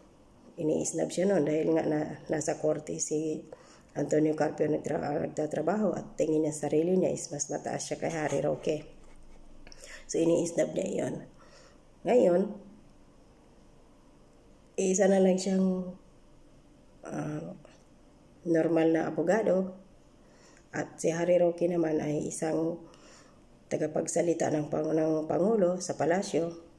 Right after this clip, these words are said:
So, baliktad na ngayon. Si Harry Roque na naman ang may mas mataas ang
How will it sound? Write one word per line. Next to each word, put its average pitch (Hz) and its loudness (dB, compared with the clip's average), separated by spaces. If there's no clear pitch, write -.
So, 156 -4
baliktad 180 2
na 160 4
ngayon. 160 2
Si 156 2
Harry 165 4
Roque 156 2
na 156 0
naman 156 -2
ang 156 -4
may 156 0
mas 156 -4
mataas - -6
ang 151 -8